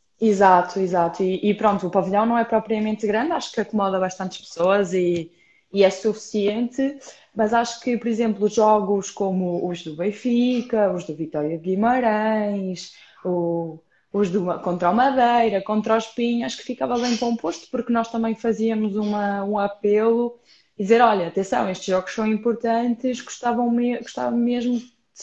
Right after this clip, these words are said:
de os sentir ali." E acho que a esse nível a Lusófona é um ótimo clube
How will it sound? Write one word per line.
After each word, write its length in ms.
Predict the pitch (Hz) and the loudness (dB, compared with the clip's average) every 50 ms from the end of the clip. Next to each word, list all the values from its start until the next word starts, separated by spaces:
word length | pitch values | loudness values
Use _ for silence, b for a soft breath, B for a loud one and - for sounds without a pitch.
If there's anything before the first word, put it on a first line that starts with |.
| - - | -10 -6
de 80 | 202 226 | -6 -4
os 80 | 220 | -2
sentir 380 | - 262 247 240 233 269 254 254 | -2 -2 -2 0 0 0 2 4
ali." 340 | 262 269 330 381 370 - - - _ _ _ _ _ _ _ _ _ | 4 4 4 2 2 0 -6 -16 _ _ _ _ _ _ _ _ _
E 80 | 202 208 | 4 6
acho 320 | 202 220 214 - - - | 6 6 4 -2 -6 -2
que 420 | - 226 220 220 220 220 - - - - _ | 2 4 4 4 4 2 0 -8 -18 -10 _
a 60 | 220 | 4
esse 460 | 220 226 240 254 269 262 262 - - 262 | 4 6 6 4 2 0 0 -6 -6 -2
nível 480 | 254 240 247 247 254 240 226 254 254 | 0 2 2 2 2 2 2 2 2
a 200 | 247 254 240 233 | 2 0 0 0
Lusófona 540 | 226 214 214 208 226 214 214 214 - 214 202 | 0 -2 0 0 0 0 0 0 -4 -4 -2
é 80 | 202 202 | -2 -2
um 160 | 196 196 196 | -2 0 -2
ótimo 400 | 202 196 196 - - 202 202 190 | -2 -2 -4 -4 -6 -4 -4 -6
clube 640 | - - 214 208 214 220 220 214 220 233 240 233 | -6 -2 2 6 6 6 6 4 0 -4 -6 -6